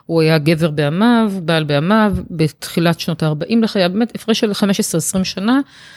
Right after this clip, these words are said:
והילדים שלה, אה, מכירים אותו כאבא לכל דבר. היא התאלמנה בגיל מאוד מאוד צעיר, זה, זה האבא שהם מכירים. עכשיו, מבחינת הילדים שלה,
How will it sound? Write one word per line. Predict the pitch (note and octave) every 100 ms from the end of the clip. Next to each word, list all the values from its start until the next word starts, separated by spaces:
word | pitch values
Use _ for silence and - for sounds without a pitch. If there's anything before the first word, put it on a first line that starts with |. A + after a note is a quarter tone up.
| - - F3
והילדים | D3 E3 F#3 F3+ F3+ - F3 E3+ F3 E3+ D#3+ D#3+ C4 C#4
שלה, | - - G3+ G#3+ D#4+ E4+ - - _ _ _ _ - -
אה, | F#3 F3 F3
מכירים | G3 F#3 F#3+ G#3+
אותו | A3+
כאבא | - C#4 A#3
לכל | E3 - G3+
דבר. | A3 G3+
היא |
התאלמנה | D#3 F3+ F#3 G#3+
בגיל | A3+ A3
מאוד | G#3 G#3
מאוד | G#3+
צעיר, | - A3 G#3 D#3
זה, | D#3+ F3 -
זה | E3 A3 A#3
האבא | - A3 G3
שהם | - G3+ F3
מכירים. | - E3+ C#3+ C3 D#3+
עכשיו, | - - - - - -
מבחינת | F3+ - G#3 A#3+ D4
הילדים | C4 B3+ A#3 F4+ E4+ F4+ F#4 - _
שלה, | - - A3+ D#4